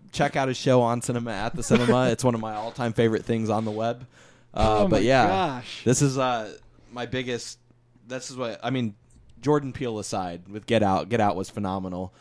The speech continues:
Speaker 1: Um, Tim Heidecker getting cast in this as a, as a male lead is just
Speaker 2: It is in-, it is
Speaker 1: insanely,
Speaker 2: incredible.
Speaker 1: like, too good to be true to me.
Speaker 3: He looks like a,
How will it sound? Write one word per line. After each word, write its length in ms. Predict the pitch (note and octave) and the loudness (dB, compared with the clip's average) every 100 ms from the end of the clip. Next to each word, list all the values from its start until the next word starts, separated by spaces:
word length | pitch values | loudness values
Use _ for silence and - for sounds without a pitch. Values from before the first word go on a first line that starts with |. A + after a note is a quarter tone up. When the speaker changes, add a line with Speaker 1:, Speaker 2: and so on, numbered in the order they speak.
| - - | -20 -8
Speaker 1:
Um, 440 | - A2 G#2 F#2 E2+ - - - - - - - | 2 4 4 -2 -10 -16 -20 -20 -20 -16 -14 -2
Tim 140 | D#3+ | 2
Heidecker 500 | C#3+ C#3 C3+ B2+ - D#3+ | 4 4 4 2 2 0
getting 180 | C3 | -2
cast 280 | A#2 A#2 B2 | -2 -2 -4
in 60 | B2+ | -4
this 140 | B2 | 0
as 100 | B2 | 2
a, 200 | A2+ G#2 - | 2 -4 -2
as 160 | A#2+ A2 | 0 0
a 60 | |
male 260 | G#2 A2 G#2+ | 2 0 2
lead 240 | G#2 A2 | 0 0
is 120 | G#2+ | -4
just 280 | G#2 G#2 - - - _ - - | -6 -8 -8 -14 -20 _ -12 -2
Speaker 2:
It 100 | D#3+ | 2
is 140 | F3 | 2
in-, 140 | F#3+ F#3 | 0 2
it 80 | F#3 | 8
is 180 | G3 - | 8 10
Speaker 1:
insanely, 160 | G3+ F3+ F3+ F3 E3 | 8 8 8 10 10
Speaker 2:
incredible. 100 | D#3 | 10
Speaker 1:
like, 240 | C3+ C3 | 10 6
too 160 | - D#3 | 6 6
good 160 | C3+ C3 | 6 -2
to 60 | |
be 120 | A2+ | -4
true 220 | A2 B2 G#2 | -6 -6 -6
to 80 | |
me. 240 | F#2 E2 F2+ | -8 -10 -4
Speaker 3:
He 160 | F3 E3 | 0 2
looks 360 | E3 F3 - | 2 0 0
like 320 | E3+ D3+ - - | -2 -2 -4 -12
a, 340 | D#3+ C#3+ C3 | -8 -6 -6